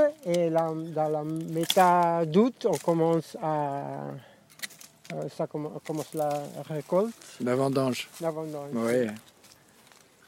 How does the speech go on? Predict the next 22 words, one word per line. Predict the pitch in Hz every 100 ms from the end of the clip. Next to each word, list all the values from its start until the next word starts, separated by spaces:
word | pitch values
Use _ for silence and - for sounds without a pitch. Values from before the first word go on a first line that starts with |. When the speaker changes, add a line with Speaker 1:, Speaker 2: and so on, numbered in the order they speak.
| - - - - - - 135
Speaker 2:
D'accord. | 135 - 143
Et | 147
combien | 202 196 196
de | 202
cépages | - 175 196 254 240
vous | 208 196
avez | 196 240
ici ? | 226 - 285 - _ _ _ - - - - - - - - _ _ _
Speaker 1:
Ah, | 170 185 190 175
euh, | 170 156 160
bon, | 135 151 180
je | 156
ne | 160
sais | - 160
pas. | 143 151 208 240 269
<laughs> | 240 277
Speaker 2:
Beaucoup. | 147 156 170 139 - - - - - -
Speaker 1:
Beaucoup. | 170 202 - 214 160 - 185 - 185 -
<laughs> | - 202 - _ -
Carlo, | 226 269 285 302 320 269 - - - - _ _ _
puoi | - 214 214
aiutarmi ? | 226 - 240 214 214 233 190